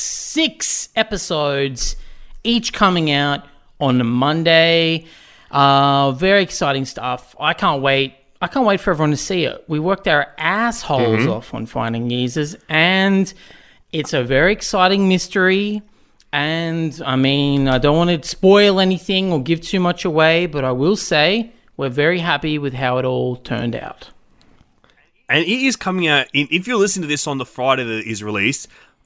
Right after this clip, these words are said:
Speaker 2: Finding Jesus comes out as soon as your weekend is over.
Speaker 1: Mm.
Speaker 2: And you can start your new life on that Monday with Finding Jesus. And I will say this,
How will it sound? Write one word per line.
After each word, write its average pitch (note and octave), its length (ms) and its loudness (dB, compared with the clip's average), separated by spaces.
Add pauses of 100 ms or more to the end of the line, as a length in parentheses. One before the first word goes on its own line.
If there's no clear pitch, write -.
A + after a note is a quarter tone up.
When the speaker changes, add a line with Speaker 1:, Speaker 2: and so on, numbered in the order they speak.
(180)
Speaker 2:
Finding G3 360 0
Jesus F3 260 -4
comes C#3+ 320 -6
out A#2+ 300 2 (460)
as C#3 120 -2
soon E3+ 300 -2
as D#3+ 140 -2
your C3+ 160 0
weekend A#2+ 420 0
is G2+ 180 -4
over. G2+ 280 -2
Speaker 1:
Mm. C#3+ 320 0 (420)
Speaker 2:
And A#2 200 -2
you C3+ 120 -4
can C3 160 -12
start C3 420 0
your C3 140 -8
new B2+ 280 -6
life A#2 380 0
on A#2 180 -2
that G#2+ 160 -2
Monday G#2 600 2 (380)
with G#2+ 160 -8
Finding B2 540 -2
Jesus. G#2 520 -4
And B2+ 120 2
I D#3 80 2
will A3+ 180 -2
say F#3+ 260 -2
this, C3+ 560 -2